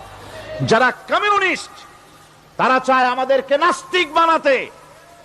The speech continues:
আর পার্শ্ববর্তী দেশের পেইড এজেন্ট যারা আমাদের দেশে আছে, তারা চায় পৃথিবীর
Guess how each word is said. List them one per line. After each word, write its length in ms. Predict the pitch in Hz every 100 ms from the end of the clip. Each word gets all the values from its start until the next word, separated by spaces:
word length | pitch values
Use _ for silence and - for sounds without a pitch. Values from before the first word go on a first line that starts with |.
| - - 523 - 698 740 - - - - - - -
আর 420 | - 170 202 202 185 170 - -
পার্শ্ববর্তী 840 | 196 247 - 254 240 - - 233 214
দেশের 480 | 214 - 220 208 151 - - - - - - - - - -
পেইড 380 | 277 349 330 254 -
এজেন্ট 460 | 285 302 339 339
যারা 200 | 302 302
আমাদের 380 | 302 294 277 269
দেশে 240 | 262 - 269
আছে, 520 | 254 - 247 202 113 - - -
তারা 260 | - 320 330
চায় 440 | 311 311 302 285
পৃথিবীর 760 | 247 - 392 330 359 349 294